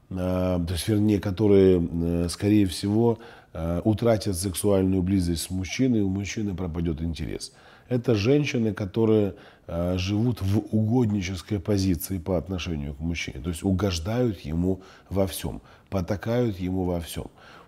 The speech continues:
Угодничество подразумевает отказ от собственных ценностей, интересов, увлечений, от своего мнения, мыслей и действий, поступков и так далее. То есть первичным является удовлетворение мужчины. Со временем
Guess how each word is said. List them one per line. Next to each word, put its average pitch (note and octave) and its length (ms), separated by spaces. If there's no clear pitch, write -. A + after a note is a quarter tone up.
Угодничество B2 640
подразумевает G2+ 800
отказ G#2+ 380
от F#2 120
собственных E2 540
ценностей, A#2 560
интересов, F2+ 560
увлечений, E2+ 580
от E2+ 80
своего F2 340
мнения, G2 440
мыслей G2+ 560
и G2+ 80
действий, A2 520
поступков G#2+ 720
и B2 100
так G#2+ 300
далее. D2+ 300
То B2 100
есть A2 180
первичным C3+ 640
является A2 600
удовлетворение G2 800
мужчины. F#2 460
Со - 180
временем A#2+ 580